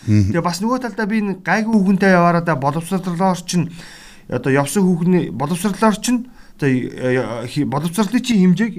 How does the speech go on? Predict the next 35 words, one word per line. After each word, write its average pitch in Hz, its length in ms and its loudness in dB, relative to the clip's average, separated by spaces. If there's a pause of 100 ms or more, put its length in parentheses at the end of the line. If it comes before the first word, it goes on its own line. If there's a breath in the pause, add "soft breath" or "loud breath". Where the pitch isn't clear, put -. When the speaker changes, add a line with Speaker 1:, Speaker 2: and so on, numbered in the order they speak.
Speaker 2:
явсан 196 220 -2
хүүхнэр 175 260 4
чинь 160 220 0
хэмждэг 156 260 -6
юм 170 160 2
а 120 60 -2 (100)
гэд. - 60 -14 (480 loud breath)
Speaker 1:
Мгм. 98 420 2
Speaker 2:
Бас 113 220 -6
яг 113 100 -4
тийм 123 160 -4
байхгүй 120 320 -8
юу? 80 80 -12 (240)
Тэ? 160 220 -4
Нэг 120 180 -8
бас 107 240 -12
нэг 113 160 -12 (400 soft breath)
өөр 143 240 2
мундаг 139 320 0
гой 135 160 0
залуу 110 320 -6
байж - 80 -14
болно, 98 160 -14
тэ? 110 160 -8
Speaker 1:
Мгм. 98 360 0 (120)
Speaker 2:
Бас - 320 -6
нэг 127 160 -6
дали 131 320 0
гартаа 127 400 -4
бас - 80 -8
нийлээ 123 240 0
яваад 107 160 -4
байвал 104 240 -4
бас - 160 -6
л, - 240 -12